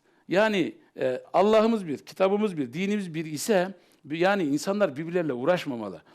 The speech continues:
E, burada bir yanlış bir şey varsa o usulüne uygun beyefendi bir şekilde söylenir. E, ondan sonra,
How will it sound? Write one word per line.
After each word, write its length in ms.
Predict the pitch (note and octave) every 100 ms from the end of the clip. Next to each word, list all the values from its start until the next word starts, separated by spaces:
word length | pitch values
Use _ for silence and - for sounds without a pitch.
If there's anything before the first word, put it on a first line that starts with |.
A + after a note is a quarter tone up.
| _ _ -
E, 240 | B2+ C3
burada 320 | G3+ C4+ A#3+ G#3+
bir 120 | A3
yanlış 340 | G#3 A#3+ G3
bir 60 | F#3+
şey 140 | E3
varsa 240 | C#3+ B2 A#3+
o 140 | A3
usulüne 340 | G3+ A#3+ A3
uygun 280 | E3 C3+ C3+
beyefendi 380 | G3+ G3 F3 D3
bir 60 | B2
şekilde 260 | D3 F3
söylenir. 580 | - B2 C#3 E3 D#3+ - _ - -
E, 100 | -
ondan 320 | D#3+ G3+ A3+ A3
sonra, 380 | F#3 D3+ B2